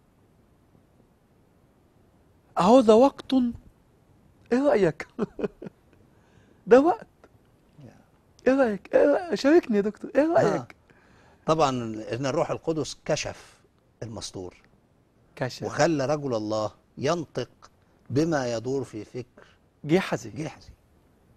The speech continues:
Speaker 1: بس كانت العقاب صعب شوية.
Speaker 2: طبعًا.
Speaker 1: لو أنا فضلت مستسلم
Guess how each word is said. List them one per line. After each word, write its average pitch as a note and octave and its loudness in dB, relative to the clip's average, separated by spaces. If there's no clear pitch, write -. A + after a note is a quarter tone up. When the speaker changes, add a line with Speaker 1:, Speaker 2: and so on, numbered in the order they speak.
Speaker 1:
بس C#3+ -10
كانت C#3+ -6
العقاب C3 -4
صعب G2 -12
شوية. - -20
Speaker 2:
طبعًا. G#2+ -10
Speaker 1:
لو C#3+ -4
أنا F#3 -4
فضلت D3+ -8
مستسلم C#3 -12